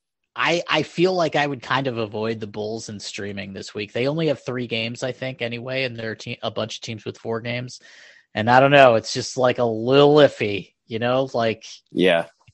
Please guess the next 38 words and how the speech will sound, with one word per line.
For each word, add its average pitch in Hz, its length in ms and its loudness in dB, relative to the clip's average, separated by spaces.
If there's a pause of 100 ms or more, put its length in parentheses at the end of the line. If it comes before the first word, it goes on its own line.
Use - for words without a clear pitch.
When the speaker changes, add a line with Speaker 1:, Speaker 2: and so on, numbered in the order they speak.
(120)
Speaker 1:
say 143 100 -2
Lonzo 147 540 4
and 139 80 -4
we 135 80 -2
say 143 220 -2
Caruso, 135 640 -4
and 120 100 -6
it's 113 160 -10
like, 120 220 -6
bam, 139 400 4
cool, 123 420 0
covid 117 300 -2
protocol, 104 440 -6
you 104 140 -10
miss 107 220 -10
all 104 100 -8
three. 107 360 -14 (340)
So 143 320 6
it, 151 340 2 (160)
that 165 220 2
one, 156 440 0 (140)
it 143 180 -6
sucks, - 720 -2 (380)
but 117 480 2
I 123 120 -4
wanted 113 320 -4
to - 80 -16
point 104 340 -6
out 104 280 -2
that 101 120 -8
that 107 180 -4
might 104 200 -6
be 107 80 -8
a 101 60 -6
little 101 180 -10
dangerous 101 460 -10
this - 200 -12
week. 107 300 -8